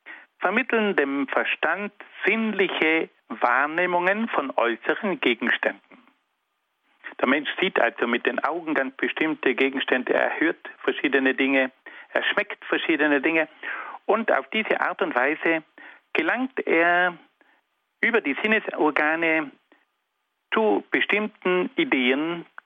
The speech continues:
dieser äußeren Gegenstände. John Locke sagt, dass es dann aber auch eine innere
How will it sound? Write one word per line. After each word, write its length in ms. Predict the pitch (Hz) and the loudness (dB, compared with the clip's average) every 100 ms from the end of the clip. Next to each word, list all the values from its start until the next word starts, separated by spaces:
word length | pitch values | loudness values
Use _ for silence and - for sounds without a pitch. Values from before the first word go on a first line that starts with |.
| _ | _
dieser 540 | 143 120 - 135 143 - _ - | 0 0 0 0 -2 -6 _ -6
äußeren 720 | 117 110 - 117 139 151 143 - | -4 -4 -4 -2 0 -2 -8 -4
Gegenstände. 680 | 127 - - - - - - _ _ _ _ _ _ _ _ _ _ _ _ - - - - - | -4 0 -2 0 -2 -4 -14 _ _ _ _ _ _ _ _ _ _ _ _ -18 -14 -16 -4 -2
John 140 | 233 | 2
Locke 240 | 269 269 - | 0 0 -2
sagt, 300 | 208 - 190 | -4 -4 -4
dass 140 | 180 | -2
es 120 | 170 - | -2 -2
dann 180 | 151 | -2
aber 360 | - 127 135 - | 0 0 0 0
auch 240 | 127 147 - 143 | 2 0 -2 -4
eine 260 | 143 156 | -4 -2
innere 760 | 156 - 226 269 151 107 110 | -4 -2 -2 0 0 0 -2